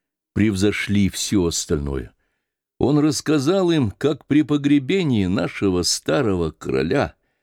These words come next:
французский геральтмейстер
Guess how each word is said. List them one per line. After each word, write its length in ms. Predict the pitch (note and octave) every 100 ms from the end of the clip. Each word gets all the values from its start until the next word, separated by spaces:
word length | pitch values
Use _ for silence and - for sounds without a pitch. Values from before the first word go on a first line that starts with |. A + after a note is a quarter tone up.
| _ _ _
французский 840 | G2+ G#2+ G#2 - C#3+ - - B2+
геральтмейстер 1160 | G#2 A2 A2 G#2 - A#2 C#3 D3 A2 - G2+ D2+